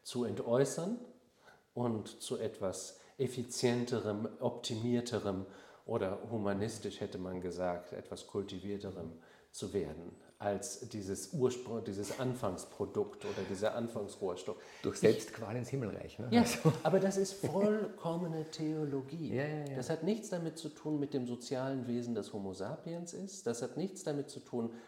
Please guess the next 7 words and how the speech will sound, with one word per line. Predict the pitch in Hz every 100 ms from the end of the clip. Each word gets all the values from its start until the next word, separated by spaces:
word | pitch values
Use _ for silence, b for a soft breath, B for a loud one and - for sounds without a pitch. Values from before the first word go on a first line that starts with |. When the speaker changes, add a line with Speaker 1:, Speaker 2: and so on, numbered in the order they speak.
| B
Speaker 1:
was | 101 120 -
evolutionärer | 127 110 104 - 95 95 131 143
Erfolg | 107 - 110 131 160
ist, | 151
nämlich | 104 101 101
Kooperation. | 104 87 90 85 - - - - 202 - B B B B B _ _
Und | - 156 156 -